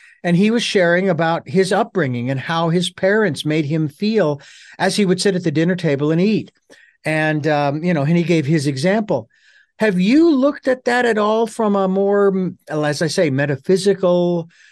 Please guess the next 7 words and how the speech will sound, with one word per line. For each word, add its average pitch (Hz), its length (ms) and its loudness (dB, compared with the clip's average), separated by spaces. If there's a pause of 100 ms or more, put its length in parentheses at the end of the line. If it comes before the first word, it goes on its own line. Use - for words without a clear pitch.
(220)
um, 139 600 -4 (100)
perspective, 180 880 0
uh, - 340 -14
the 151 140 -4
symbolism 165 920 0
of 147 140 -6
muscular, 165 840 -2